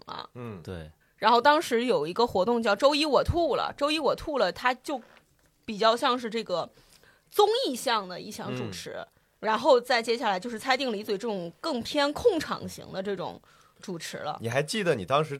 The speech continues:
Speaker 2: 第一次去主持单口商演的时候的一啥，
Speaker 3: 我记得
Speaker 2: 啥样的情况？
Speaker 3: 当时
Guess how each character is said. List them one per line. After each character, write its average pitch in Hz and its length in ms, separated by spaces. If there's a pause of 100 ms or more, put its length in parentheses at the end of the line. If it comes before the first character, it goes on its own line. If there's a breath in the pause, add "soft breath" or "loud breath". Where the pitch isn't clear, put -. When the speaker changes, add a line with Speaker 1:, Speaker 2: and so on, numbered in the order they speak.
Speaker 2:
第 160 260
一 170 60
次 151 300
去 120 200
主 90 200
持 92 540 (680)
单 95 220
口 67 220
商 85 220
演 71 120
的 71 60
时 78 100
候 73 60
的 73 80
一 76 80
啥， - 160
Speaker 3:
我 123 100
记 139 180
得 127 80
Speaker 2:
啥 - 0
样 117 40
的 120 60
情 78 80
况？ 143 120
Speaker 3:
当 143 80
时 123 400